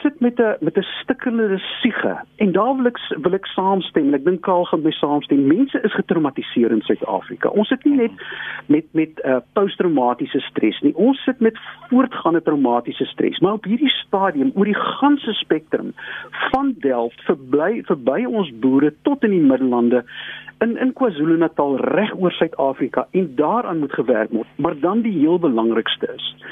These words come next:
die gebrek aan sosiale vertroue, uh, wat ons in hierdie land het, die gebrek aan sosiale kohesie. Die navorsing is glashelder.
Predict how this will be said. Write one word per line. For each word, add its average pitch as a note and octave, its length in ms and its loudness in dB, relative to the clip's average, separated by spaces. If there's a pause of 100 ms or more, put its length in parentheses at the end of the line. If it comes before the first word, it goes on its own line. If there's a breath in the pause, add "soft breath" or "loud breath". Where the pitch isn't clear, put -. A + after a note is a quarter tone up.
(240 loud breath)
die - 80 2
gebrek D3+ 640 -2
aan C#3 140 -2
sosiale C3 640 0
vertroue, C#3+ 720 -4 (640 loud breath)
uh, C3 240 2
wat C#3+ 180 -2
ons D#3 240 0
in C#3+ 80 0
hierdie C3+ 240 4
land A2+ 200 0
het, A#2 80 -4
die A#2+ 80 0
gebrek C3 460 -2
aan D#3 100 -6
sosiale C3+ 580 0
kohesie. A2 480 -4
Die F3+ 140 2
navorsing A#3 560 0
is G#3+ 140 0
glashelder. A#2 1600 -2